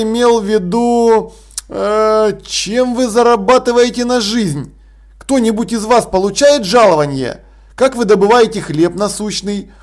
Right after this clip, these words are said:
У вас есть профессия?» Ваймс не знал, о чем думает Сибилла,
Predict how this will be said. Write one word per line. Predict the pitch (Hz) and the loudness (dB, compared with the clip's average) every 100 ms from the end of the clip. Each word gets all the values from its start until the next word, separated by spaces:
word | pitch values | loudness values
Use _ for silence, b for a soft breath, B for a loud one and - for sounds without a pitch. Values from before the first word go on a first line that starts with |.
| b b | b b
У | 180 | 0
вас | 226 226 | 0 0
есть | 294 277 | -4 0
профессия?» | 262 214 220 170 - 143 117 - - - - _ - - | 0 0 -2 -2 -4 -4 -4 -6 -14 -20 -20 _ -20 -10
Ваймс | - 170 151 | -2 -2 -2
не | 196 | -8
знал, | 170 190 156 | -2 0 0
о | |
чем | 151 175 160 | -2 -4 -2
думает | 165 156 151 | -2 -2 -4
Сибилла, | 156 151 247 226 160 - | -6 -4 -2 2 2 0